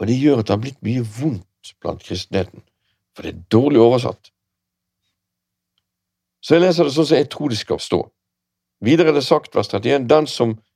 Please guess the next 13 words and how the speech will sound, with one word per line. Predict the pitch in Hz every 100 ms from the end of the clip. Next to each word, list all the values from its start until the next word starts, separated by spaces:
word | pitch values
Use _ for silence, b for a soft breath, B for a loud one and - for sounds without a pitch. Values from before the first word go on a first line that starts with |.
| -
separerer | - - 120 107 120 151 127 107
seg | - 104
fra | 95
sin | 101 95
kone, | - 135 151 143
skal | -
gi | 131 135
henne | 113
separasjonsbrev.» | 107 110 101 107 135 120 - 82 78 - _ _ _ _ _ _ _ _ -
Men | -
jeg | 151
sier | - 151 151
dere | 135 131